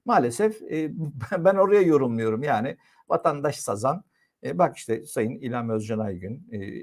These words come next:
eşi, Sayın Başkanımın eşi. Arka taraftaki fotoğraflara doğru baktın mı? Ya hiç, hiç olmazsa iki tane balıkçı olmaz mı burada ya? Balık kıyafeti hani var ya onların meşhur klasik sarı yağmurlukları.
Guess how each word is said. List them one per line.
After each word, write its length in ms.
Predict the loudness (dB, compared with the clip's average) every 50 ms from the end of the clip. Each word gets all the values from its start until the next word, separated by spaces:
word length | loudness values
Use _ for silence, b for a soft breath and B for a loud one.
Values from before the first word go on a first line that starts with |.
| -12 -14 -16 _ _ _ -4 -4
eşi, 380 | -4 -4 -4 -6 -8 -8 -10 -12 _ _ _ _ _ _
Sayın 300 | -6 -2 -2 0 0 0
Başkanımın 540 | -2 -2 -4 -4 -4 -4 -2 -2 -2 -4 -6
eşi. 260 | -8 -10 -12 -10 -2 2
Arka 300 | 2 2 2 2 -2 0
taraftaki 460 | 2 2 2 0 0 -4 -10 -10 -10
fotoğraflara 600 | -8 -6 -4 -2 -2 -2 -2 -2 -2 -2 0 2
doğru 260 | 2 2 2 2 0
baktın 420 | -4 -6 -6 -8 _ -8 -6 -6 -6
mı? 120 | -10 -12 _ _ _ _ _ -2
Ya 160 | 2 2 4 4
hiç, 260 | 2 0 -4 -4 -4
hiç 200 | -4 -4 -2 -2
olmazsa 300 | -2 0 -2 -2 -2 -2
iki 140 | -4 -2 -2
tane 240 | 0 0 2 4
balıkçı 340 | 4 4 4 2 0 0 0
olmaz 300 | 2 2 2 -2 -2 -4
mı 120 | -6 -4 -4
burada 220 | 0 2 4 4
ya? 200 | 4 4 4 4
Balık 280 | 4 4 2 0 0 2
kıyafeti 480 | 2 2 2 2 2 0 0 0 0
hani 200 | 0 0 0 0
var 120 | -2 0 0
ya 120 | 0 0
onların 300 | 0 -2 -4 -4 -4 -4
meşhur 320 | -4 -4 -4 -4 -6 -6 -6 b b b b b b b
klasik 440 | -2 0 0 0 0 -2 -6 -6 -6
sarı 260 | -4 -2 0 0 0
yağmurlukları. 880 | 0 0 0 0 0 0 0 -2 -2 -2 -2 0 0 0 2 0 -2